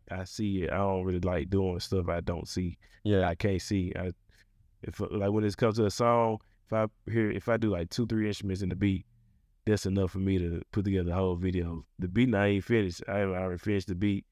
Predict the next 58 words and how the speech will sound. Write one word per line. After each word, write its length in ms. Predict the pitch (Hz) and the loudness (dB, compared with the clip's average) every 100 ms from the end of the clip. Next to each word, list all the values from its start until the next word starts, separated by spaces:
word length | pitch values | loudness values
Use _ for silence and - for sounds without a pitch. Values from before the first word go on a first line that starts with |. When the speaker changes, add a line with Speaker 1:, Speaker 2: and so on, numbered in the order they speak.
| _ _ _ | _ _ _
Speaker 1:
finished 320 | - 107 104 | 0 2 2
the 80 | 98 | 0
song, 480 | 113 104 101 101 98 | 0 2 2 2 2
whoever 220 | 101 98 | 0 0
I 80 | 92 | -2
feel 160 | - 101 | -2 -2
like 160 | 92 | 0
could 120 | 92 90 | -2 2
be 160 | 98 | 2
on 220 | 95 95 | 2 0
it, 120 | 95 - | -2 -2
finished 280 | 98 92 | 0 0
the 60 | 90 | 0
video. 500 | 90 87 82 76 71 - _ | 0 0 0 -2 -6 -12 _
Feel 200 | - 104 | -2 0
like 260 | 90 87 - _ _ _ _ _ | 2 -2 -6 _ _ _ _ _
the 120 | - | 0
whole 280 | 95 95 87 - _ | 4 4 2 -4 _
concept 400 | - 101 92 85 | 0 2 2 -2
was 100 | 87 | -2
already 300 | 90 85 85 | -2 -2 -4
done 400 | 85 87 85 85 - _ _ - | -4 -4 -4 -6 -8 _ _ -8
in 80 | |
my 100 | 85 85 | -6 -4
mind. 320 | 82 80 85 | -6 -6 0
Speaker 2:
Yeah. 200 | 104 92 - | 2 2 0
So 340 | - 127 117 - | 0 4 4 4
are 80 | 117 | 2
you 100 | 113 | 2
coming 280 | 117 117 117 | 0 2 2
up 120 | 120 | 0
with 100 | 113 | 0
these 200 | 110 104 | 0 2
imaginations 760 | 95 95 98 92 92 101 98 | 2 0 0 0 -2 -2 -2
when 120 | 101 98 | 0 0
you're 100 | 95 | 0
in 60 | |
the 60 | 92 | -2
studio 460 | - 101 95 95 92 | -4 -2 2 2 0
just 220 | 92 - | -2 -2
working, 420 | 92 95 101 98 | -2 0 0 0
and 100 | 92 | 0
then 100 | 90 | 0
you, 120 | 90 | 0
like, 260 | 85 85 - _ _ | -2 -4 -8 _ _
it 140 | - 98 | -8 -6
strikes 500 | - 107 95 95 - | -4 2 4 2 0
a 60 | |
nerve 300 | 92 92 98 | 0 0 2
in 120 | 107 110 | 2 2
you 180 | 113 | 2
and 100 | 104 92 | 0 -2
you 80 | 92 | 0
Speaker 1:
Yeah. 100 | 107 | 0
Speaker 2:
start 120 | 95 | 0
to 100 | 92 | -2
visualize 460 | 92 101 104 110 117 | -2 -2 -2 -2 -4
it? 180 | 117 | -8